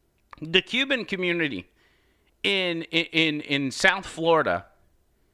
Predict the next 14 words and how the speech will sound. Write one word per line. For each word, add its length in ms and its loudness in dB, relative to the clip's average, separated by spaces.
is, 640 2
over 160 2
the 80 -2
past 420 -2
four 240 0
years, 360 -4
has 220 -4
grown 580 0
tremendously 880 -2
in 240 -4
support 600 -4
of 140 -2
Donald 340 2
Trump. 280 -2